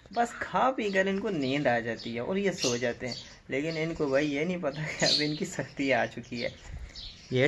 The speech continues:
टब है पानी वाला, अब मैं इसमें पानी डालूँगा और इनको इसमें छोड़ दूँगा, फिर देखता हूँ ये तैर सकते हैं या नहीं। यार हैं तो अभी छोटे से बच्चे ही ना। दोस्तों,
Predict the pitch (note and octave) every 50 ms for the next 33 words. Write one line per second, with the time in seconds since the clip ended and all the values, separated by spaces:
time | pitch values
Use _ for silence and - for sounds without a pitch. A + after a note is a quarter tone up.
0 | D3 - F#3 F#3+ G3+ G3+ G3 G3 G3 F#3+ F#3+ G3 G3+ G3+ G3+ G3 G3+ G#3 G3+ -
1 | - - - - - - - - - - - - D#3+ F3 F3+ E3+ E3+ D#3+ D#3+ E3+
2 | D#3+ D#3 D3+ D3 D3 D#3 E3+ F3 F#3 E3+ E3+ F3 F3 E3+ D#3 C#3+ - - C#3 B2
3 | - E3 F3 F3+ - D3+ D3 - - F3+ G3 G3 - - C3 B2 A#2+ B2 A#2+ A#2+
4 | - - - - - - - - - - - - - F3 E3+ D#3+ D3+ D3 C3+ -
5 | E3+ E3+ E3+ F3 F#3+ F#3 - D3 C3 C#3 C#3 - - C#3 C3 - - C#3 C3 A#2
6 | A2+ A#2 A#2+ - - - - - D3 C#3 C3 C#3+ - - - - - - - C#3+
7 | C3+ D3 D3 C#3+ B2+ C3 C3+ - - C3 B2+ - C3+ - C3+ B2 A#2+ - - -
8 | D3+ C#3+ C3 A#2+ G#2 B2+ D3 D3+ - - - - - - - - - _ _ _
9 | - - - - - - - - D#3+ D#3+ D#3+ - G#3